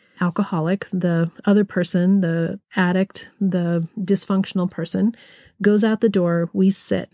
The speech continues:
immobilized, unable to do anything but think obsessively about him or her.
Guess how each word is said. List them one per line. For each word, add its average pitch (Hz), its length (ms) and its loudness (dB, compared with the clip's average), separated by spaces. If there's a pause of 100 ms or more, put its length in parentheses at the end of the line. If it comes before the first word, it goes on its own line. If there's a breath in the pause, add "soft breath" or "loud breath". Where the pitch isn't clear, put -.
(100)
immobilized, 180 920 0
unable 202 400 4
to 202 100 -4
do 190 200 4
anything 175 420 0
but - 200 -8
think 196 300 0
obsessively 180 920 -4
about 170 320 -6
him 170 200 -4
or 165 80 -6
her. - 380 -14